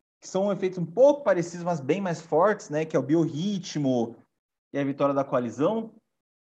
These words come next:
É, se-, eles falavam antes, né, que esse tipo de carta era muito forte, muito opressora, podia ganhar um jogo muito rápido.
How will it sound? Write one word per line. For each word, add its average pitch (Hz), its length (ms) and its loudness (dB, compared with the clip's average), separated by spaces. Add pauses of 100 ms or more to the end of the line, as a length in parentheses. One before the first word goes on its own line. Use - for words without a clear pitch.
É, 131 680 2 (460)
se-, - 280 -14
eles 233 280 2
falavam 196 400 2
antes, 202 400 0
né, 170 200 0
que 196 140 -6
esse 170 180 -6
tipo 170 200 -12
de 185 60 -6
carta 196 580 4
era 196 240 4
muito 190 240 -6
forte, - 500 2
muito 185 140 -8
opressora, 170 880 2
podia 147 260 -2
ganhar 175 140 -4
um 170 60 -2
jogo 170 200 -2
muito 185 200 -6
rápido. 131 460 0